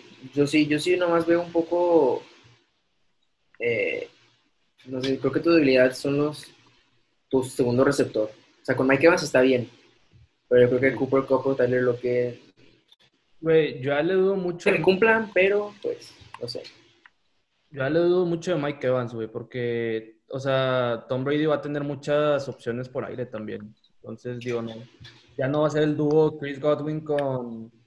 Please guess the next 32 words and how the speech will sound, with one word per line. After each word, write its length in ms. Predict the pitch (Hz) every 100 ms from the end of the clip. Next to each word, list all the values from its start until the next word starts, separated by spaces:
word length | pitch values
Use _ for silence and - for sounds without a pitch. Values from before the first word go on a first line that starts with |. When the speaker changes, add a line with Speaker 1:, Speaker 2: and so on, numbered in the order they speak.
| _ _ _ -
Speaker 2:
eh, 240 | 123 123
Mike 320 | 123 123 -
Evans, 340 | 131 120 110 -
nada 220 | 117 120
más. 380 | 120 113 - -
O 40 |
sea, 120 | 123 117
ya 220 | 117 -
tienen 300 | 131 131 131
un 120 | 127
buen 220 | 127 127
tight 160 | 131 127
end 200 | 123 123
que 80 | 123
es 80 | 120
Gronkowski. 640 | 123 120 120 - 127 135 - - - - - 107 107 _ _ _ _ _ _ - - -
Digo, 300 | 123 117 113
siento 300 | 127 117 127
que 80 |
también 300 | 135 127 123
le 40 | 123
van 120 | 123
a 20 |
dar 80 | 127
mucha 260 | 123 120 120
bola 300 | 113 117 113
a, 560 | 113 110 107 107 - -
a 120 | 117 127
él, 140 | 123
por 160 | - 110
algo 180 | 113 120
regresó. 540 | 117 107 - 113 113